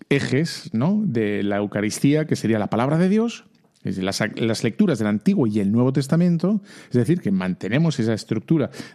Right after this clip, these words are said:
fíjate, del año ciento cincuenta, ¿no? Y luego la otra, que es la gran acción de gracias,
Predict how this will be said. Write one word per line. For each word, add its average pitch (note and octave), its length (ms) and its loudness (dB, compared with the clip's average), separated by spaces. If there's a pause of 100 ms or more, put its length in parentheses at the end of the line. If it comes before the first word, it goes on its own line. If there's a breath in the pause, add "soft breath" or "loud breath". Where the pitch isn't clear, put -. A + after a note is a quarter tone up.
(200)
fíjate, - 380 -4
del G2 160 -2
año A#2+ 180 2
ciento C3 320 0
cincuenta, F2 560 -4 (220)
¿no? G3 180 2 (240)
Y F#3 60 4
luego G3 180 2
la D#3 140 4
otra, G3 240 0
que G3 120 2
es G#3 160 -2 (420 loud breath)
la A#2 360 2
gran G#3+ 640 2
acción - 400 0
de A#2+ 80 0
gracias, G2 580 -6